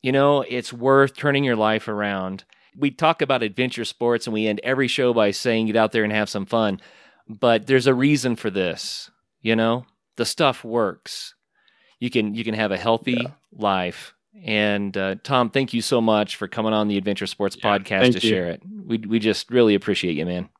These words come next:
Speaker 2: Yeah, thank you. Appreciate it.
Speaker 1: Yeah, you bet. And, you know, it seems almost silly to say it, but I have to.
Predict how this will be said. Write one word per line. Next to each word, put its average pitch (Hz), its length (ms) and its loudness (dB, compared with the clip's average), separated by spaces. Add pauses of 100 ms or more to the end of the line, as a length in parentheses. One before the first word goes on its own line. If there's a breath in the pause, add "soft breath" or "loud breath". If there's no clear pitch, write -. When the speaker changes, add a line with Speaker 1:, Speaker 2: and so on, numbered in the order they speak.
(720)
Speaker 2:
Yeah, 113 180 -2
thank 120 240 0
you. 110 120 -2
Appreciate 113 440 2
it. - 180 0 (140)
Speaker 1:
Yeah, 107 160 -4
you 104 160 0
bet. 98 320 2
And, 101 260 -2 (840 soft breath)
you 135 120 -4
know, 123 140 6
it 110 100 4
seems 131 540 -4 (160)
almost 113 400 2
silly 127 340 0
to 110 80 0
say 135 300 -2
it, 110 160 0
but 98 120 -2
I 95 120 -2
have 117 340 -4
to. 92 320 -4